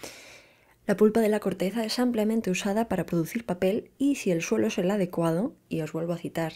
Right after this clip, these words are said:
la Wikipedia, esta especie se utiliza para la recuperación de la tierra, la reforestación y la plantación de enriquecimiento forestal.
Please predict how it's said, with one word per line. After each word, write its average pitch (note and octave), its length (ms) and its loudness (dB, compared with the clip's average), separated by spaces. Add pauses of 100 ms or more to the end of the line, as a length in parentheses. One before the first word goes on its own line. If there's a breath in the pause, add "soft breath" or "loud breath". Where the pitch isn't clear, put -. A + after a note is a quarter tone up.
(100)
la - 180 -6
Wikipedia, F3+ 600 0 (560 loud breath)
esta A#3+ 180 -2
especie G#3+ 340 0
se A3+ 120 0
utiliza F#3 440 2
para D#3+ 240 -2
la D#3+ 120 -2
recuperación F#3 720 0
de B3+ 100 2
la A3+ 100 0
tierra, F3 400 0 (300 loud breath)
la A#3 100 0
reforestación A3+ 840 -2 (280 soft breath)
y G3+ 60 4
la F3 140 4
plantación F3+ 560 0
de G3 120 2
enriquecimiento F3+ 640 0
forestal. D#3+ 560 -4